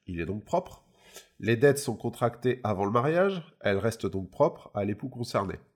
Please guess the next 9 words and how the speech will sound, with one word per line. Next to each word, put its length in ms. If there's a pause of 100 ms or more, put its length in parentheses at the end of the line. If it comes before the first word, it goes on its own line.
(340)
Mais, 340 (920)
quid 260
du 120
remboursement 560
du 80
crédit 320
après 220
le 60
mariage ? 440